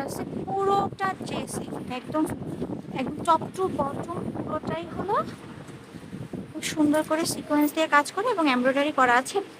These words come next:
উম, ব্যাক সাইডটা পড়বে হলো এক কালার না?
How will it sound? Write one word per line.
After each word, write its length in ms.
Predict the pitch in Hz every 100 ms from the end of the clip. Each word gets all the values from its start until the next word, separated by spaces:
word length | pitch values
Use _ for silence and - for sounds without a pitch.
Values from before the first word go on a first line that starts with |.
| - 240
উম, 320 | 247 233 240 254 - 240
ব্যাক 200 | 226 262 -
সাইডটা 320 | 320 - 359 349
পড়বে 220 | 359 370 415
হলো 160 | 427 740 - - - - - -
এক 120 | - -
কালার 220 | 277 226
না? 100 | 269